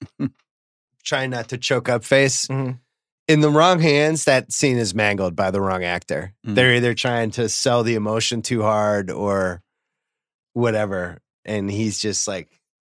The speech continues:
Speaker 1: you could just see he's like, "Holy shit,
Speaker 2: Yeah.
Speaker 1: I fucking love this guy."
Speaker 2: You get, you basically start from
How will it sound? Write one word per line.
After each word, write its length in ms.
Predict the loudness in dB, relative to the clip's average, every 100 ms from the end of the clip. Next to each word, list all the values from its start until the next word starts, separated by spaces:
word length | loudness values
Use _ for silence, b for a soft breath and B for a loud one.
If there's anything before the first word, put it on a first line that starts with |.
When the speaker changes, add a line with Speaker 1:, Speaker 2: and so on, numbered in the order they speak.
| _ _
Speaker 1:
you 80 | -18
could 180 | -16 -16
just 220 | -12 -10
see 180 | -12 -16
he's 240 | -20 -18
like, 180 | -20 -20
"Holy 320 | -20 -20 -18
shit, 380 | -16 -16 -16 -16
Speaker 2:
Yeah. 160 | -4 -4
Speaker 1:
I 40 |
fucking 240 | -4 -8 -14
love 160 | -16 -12
this 160 | -12
guy." 120 | -6
Speaker 2:
You 60 | 0
get, 160 | 2 2
you 140 | 2
basically 500 | 2 0 -2 -2 -2
start 480 | -4 0 0 0 -6
from 380 | -6 -4 -6